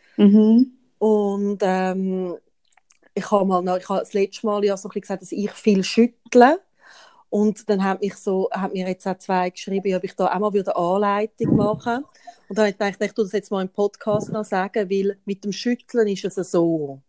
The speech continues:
Speaker 2: Dann, wenn es so doof aussieht, dass du wirklich hoffst, dass sich nie jemand dabei sieht,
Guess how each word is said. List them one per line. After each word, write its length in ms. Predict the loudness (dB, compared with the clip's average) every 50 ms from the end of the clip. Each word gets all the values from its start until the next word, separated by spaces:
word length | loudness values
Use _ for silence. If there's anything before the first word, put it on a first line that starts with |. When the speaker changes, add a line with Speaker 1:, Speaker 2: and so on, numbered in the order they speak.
| _ -20 -20 -20 -20 -20 -20 -20 _ _ _ _ 0
Speaker 2:
Dann, 400 | 2 2 4 2 0 -2 -4 -6
wenn 160 | -6 -6 -8
es 460 | -10 -14 -16 _ -14 -14 -14 -16 -2 4
so 280 | 6 6 6 4 2 _
doof 420 | _ 6 6 6 6 2 -4 -6 -8
aussieht, 1120 | -8 -8 -8 -12 -16 -20 -20 -20 -14 -12 -12 -10 -10 -12 -16 -18 _ _ -14 -14 -14 -14 -14 _ _ _ _ _ _ _ _ _ _
dass 140 | 2 2 4
du 80 | 6
wirklich 480 | 6 6 6 4 2 -4 -6 -6 -2 6
hoffst, 400 | 8 8 8 6 0 -10 -10 -10
dass 120 | -10 -8
sich 200 | -10 -12 -10 -6
nie 240 | -4 -2 0 0 0
jemand 260 | 0 0 0 -2 -2 -4 _
dabei 480 | -16 -12 -12 -12 -8 -8 -8 -8 -8 -12 -14
sieht, 840 | -4 0 0 2 2 0 -2 -4 -6 -12 _ _ _ -14 -14 -14